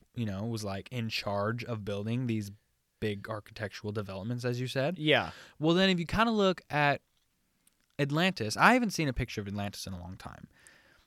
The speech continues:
Speaker 1: But
Speaker 2: You haven't?
Speaker 1: Not in a while. But if I remember correctly,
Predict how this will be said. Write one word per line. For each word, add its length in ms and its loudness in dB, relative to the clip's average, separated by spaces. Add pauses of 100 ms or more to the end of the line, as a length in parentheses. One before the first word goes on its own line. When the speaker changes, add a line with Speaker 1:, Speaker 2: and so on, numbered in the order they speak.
(260)
Speaker 1:
But 180 6
Speaker 2:
You 80 2
haven't? 440 6 (140)
Speaker 1:
Not 220 8
in 60 -4
a 20 -4
while. 120 -10 (220)
But 200 6 (140)
if 180 0
I 60 8
remember 420 6
correctly, 560 0